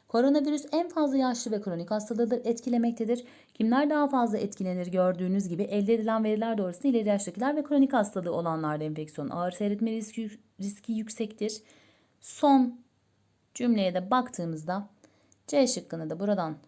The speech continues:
çıkartabiliyoruz. Üç şıkkı da eledik.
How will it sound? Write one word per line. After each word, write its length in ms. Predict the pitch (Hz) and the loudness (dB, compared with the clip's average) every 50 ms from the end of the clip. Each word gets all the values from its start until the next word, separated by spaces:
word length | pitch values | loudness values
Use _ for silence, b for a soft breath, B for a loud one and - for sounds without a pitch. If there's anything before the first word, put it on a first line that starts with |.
| _ _ _ _ | _ _ _ _
çıkartabiliyoruz. 1000 | - - - 175 165 165 - 175 170 196 196 214 220 220 220 233 226 - - - - _ _ _ _ _ _ _ _ _ _ _ b b b b b b b b b b b - | -14 -10 -6 -6 -6 -6 -6 -8 -6 -4 -2 0 0 0 -2 -4 -6 -8 -14 -20 -20 _ _ _ _ _ _ _ _ _ _ _ b b b b b b b b b b b 0
Üç 180 | 285 277 - | 2 2 2
şıkkı 280 | - 190 - - - 147 | -2 -4 -6 -8 -8 -8
da 60 | 147 | -8
eledik. 680 | - - - 240 247 247 240 247 240 240 - - - | -6 -2 0 0 2 2 0 -2 -4 -4 -8 -10 -12